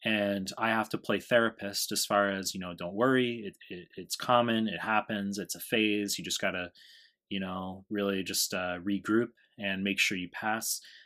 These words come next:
You know, you have to really not be emotional about it. You have to, you have to be agnostic and just recognize it's part of the process, okay? I mean, when you're going through it yourself, you don't realize how common it is. Like, it's because I'm a tutor, this is what I do,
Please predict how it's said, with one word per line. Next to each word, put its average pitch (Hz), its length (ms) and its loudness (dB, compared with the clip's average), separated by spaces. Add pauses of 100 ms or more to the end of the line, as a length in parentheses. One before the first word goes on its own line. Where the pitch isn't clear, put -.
(280)
You 101 120 -2
know, 104 40 0
you 101 100 0
have 117 180 2
to 123 100 0
really 113 340 6
not 104 220 0
be 107 80 2
emotional 110 480 2
about 117 260 0
it. 120 120 -2
You 101 100 -2
have 101 240 -2
to, 98 320 0 (420)
you 127 160 -2
have 113 120 -2
to - 80 -18
be 113 120 4
agnostic 98 680 -2 (140)
and 98 200 -4
just - 160 -4
recognize 104 580 -2 (220)
it's - 120 -6
part 123 200 8
of 113 40 4
the 113 100 -2
process, 123 460 2
okay? 101 220 -6
I 113 120 -4 (300)
mean, 123 180 2
when 123 120 4
you're 139 100 8
going 147 240 6
through 135 220 4
it 110 60 0
yourself, 107 460 2
you 110 120 2
don't 117 160 2
realize 107 380 4
how 98 100 -6
common 113 400 0
it 92 80 -6 (100)
is. - 220 -4
Like, 95 160 -4 (340)
it's - 140 -2
because 135 280 6
I'm 127 140 10
a 101 80 2
tutor, 107 340 0
this 98 160 0
is 107 120 -2
what 104 100 -2
I 98 80 2
do, 98 440 -2